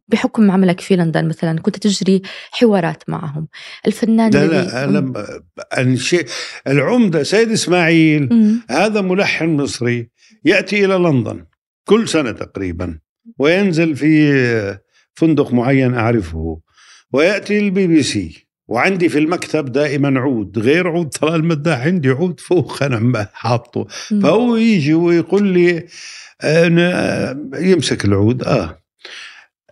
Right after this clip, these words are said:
Speaker 2: "يلا يا عمدة، ونروح ناكل حاجة" وكذا،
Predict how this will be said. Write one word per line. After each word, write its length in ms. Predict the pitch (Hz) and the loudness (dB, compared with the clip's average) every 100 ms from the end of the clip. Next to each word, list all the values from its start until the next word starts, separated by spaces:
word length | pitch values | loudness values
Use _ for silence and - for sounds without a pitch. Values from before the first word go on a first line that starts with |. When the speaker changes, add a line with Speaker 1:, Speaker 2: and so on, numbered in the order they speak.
| - | -2
Speaker 2:
"يلا 540 | 139 175 180 165 151 143 | 2 4 4 2 2 0
يا 40 | |
عمدة، 480 | 131 160 151 139 151 | 0 0 0 2 2
ونروح 680 | 147 151 147 151 147 - 120 | 2 2 2 2 0 0 0
ناكل 560 | 117 113 135 - 110 | 2 4 2 2 -2
حاجة" 340 | - 113 110 107 | 0 0 0 0
وكذا، 400 | 95 117 110 | -2 -2 -2